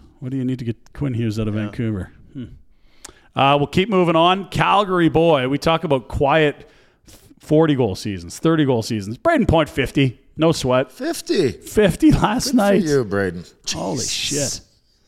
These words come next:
Speaker 1: And, like, I don't know, like, i-, if you're a Calgary kid, is there someone better to look up to than Brayden Point? Like, everyone that's ever worked with him, been around him, raves about the human, no ego.
Speaker 3: Nope.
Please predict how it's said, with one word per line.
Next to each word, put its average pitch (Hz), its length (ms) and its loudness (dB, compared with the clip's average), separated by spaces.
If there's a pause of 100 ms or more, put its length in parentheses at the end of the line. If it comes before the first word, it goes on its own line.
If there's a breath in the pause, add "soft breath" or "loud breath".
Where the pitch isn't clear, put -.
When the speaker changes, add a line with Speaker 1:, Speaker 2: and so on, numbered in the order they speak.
(560)
Speaker 1:
And, 143 180 0
like, 147 180 -2
I 135 120 2
don't 202 140 2
know, 190 180 4
like, 170 280 -4
i-, - 40 -14
if 156 280 -4
you're 185 120 2
a 190 40 -4
Calgary 185 420 -2
kid, 185 240 0
is 160 100 0
there 160 80 -4
someone 175 240 -2
better 160 200 2
to 160 60 4
look 151 180 2
up 151 120 -2
to 165 120 0
than 143 120 0
Brayden 139 240 2
Point? 147 320 0 (760)
Like, 120 260 -2
everyone 160 460 4
that's 139 200 0
ever 135 280 2 (220)
worked 135 280 2
with 131 220 2
him, 127 240 0
been 139 200 2
around 127 440 0
him, 120 160 -2
raves 127 400 0
about 131 240 2
the 131 60 -4
human, 113 480 -2
no 143 240 4
ego. 117 540 0 (1700)
Speaker 3:
Nope. 131 200 -14